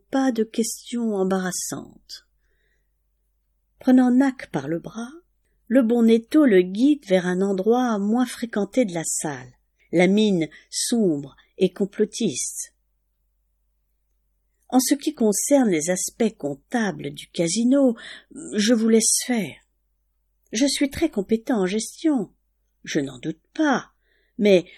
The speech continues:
en ce qui concerne les jeux de hasard, je vais devoir être votre guide, votre formateur, votre mentor.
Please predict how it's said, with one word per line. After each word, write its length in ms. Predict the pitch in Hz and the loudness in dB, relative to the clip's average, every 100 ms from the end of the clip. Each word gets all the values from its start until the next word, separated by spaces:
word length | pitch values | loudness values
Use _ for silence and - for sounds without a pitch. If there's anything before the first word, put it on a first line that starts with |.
| - | -6
en 100 | - | -2
ce 160 | 226 208 | 0 0
qui 280 | - 185 - | -2 -8 -4
concerne 680 | 180 175 - 269 247 180 | -2 -2 0 2 4 2
les 160 | 160 151 | -2 -2
jeux 220 | 175 208 | 0 0
de 100 | 151 | 0
hasard, 560 | 143 143 - 269 285 220 - - _ | -8 -10 -4 -4 -2 -8 -12 -20 _
je 160 | - 202 | 0 2
vais 160 | 185 165 | 2 2
devoir 420 | 175 190 254 226 | 0 0 -2 0
être 320 | 247 - - | -4 -4 -14
votre 320 | 175 190 - 214 | 0 0 0 -6
guide, 400 | 196 262 170 - _ _ _ _ - | 0 -2 -2 -14 _ _ _ _ -4
votre 320 | 170 175 190 | -2 -2 -6
formateur, 880 | - 190 185 185 _ 262 220 156 147 _ _ _ _ _ | -8 -8 -6 -10 _ -6 -6 -8 -20 _ _ _ _ _
votre 340 | 160 175 - 151 | -4 -4 -2 -4
mentor. 640 | 143 147 - 254 190 _ | -4 -8 -8 -6 -8 _